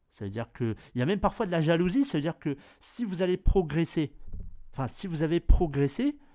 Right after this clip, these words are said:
ces personnes-là peuvent vous, vous rabaisser, vous critiquer, vous cracher dessus parce que vous êtes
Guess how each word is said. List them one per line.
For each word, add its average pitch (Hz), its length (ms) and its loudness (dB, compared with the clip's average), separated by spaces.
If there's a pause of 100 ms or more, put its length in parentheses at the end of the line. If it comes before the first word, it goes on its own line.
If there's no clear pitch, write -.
(320)
ces - 140 -8
personnes-là 131 460 -4
peuvent 131 460 -4
vous, 107 300 -10
vous 107 180 -12
rabaisser, 143 500 -4
vous 127 180 -10
critiquer, 240 720 -8 (340)
vous 117 200 -8
cracher - 420 -4
dessus - 200 -10
parce - 200 -8
que - 120 -4
vous 131 340 -4
êtes 202 200 -4